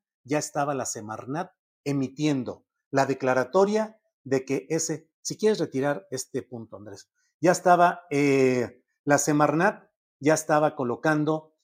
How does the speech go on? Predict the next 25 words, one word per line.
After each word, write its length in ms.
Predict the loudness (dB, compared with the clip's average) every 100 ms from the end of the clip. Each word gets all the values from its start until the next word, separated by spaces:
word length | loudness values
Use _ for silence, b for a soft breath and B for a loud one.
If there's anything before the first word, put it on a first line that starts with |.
| _ _
eh, 440 | -2 0 0 -2 -4
otorgando 1000 | -4 -2 -2 -2 -2 0 2 0 -4 _ _
a 140 | -4 -2
la 220 | -4 -6
empresa, 880 | -8 -8 0 0 0 -6 -6 -8 _ _ _ _
eh, 800 | -10 -8 -6 -6 -6 -6 -8 -12 _
G 220 | 2 4
P 100 | 6
O 360 | 4 4 -4 _ _ _ _
la 220 | -2 0
notificación, 1000 | 0 -2 -6 -12 -8 -8 -2 -2 -2 -10 _ _
la 140 | 0 0
manifestación 800 | 0 -4 -8 -10 -12 -6 -6 -2
de 80 | -4
impacto 520 | -6 -6 -6 -6 -14
ambiental. 560 | -14 -18 -20 _ -20 -20 _
Con 180 | -8 -6
esa 140 | -6
rapidez, 580 | -8 -8 -8 -6 -10 -14 _ _
seis 280 | 6 6
de 80 | 6
la 160 | 4 4
tarde 240 | 4 4
cierra 400 | 2 2 4 4
apenas 640 | 2 0 0 0 -2 -6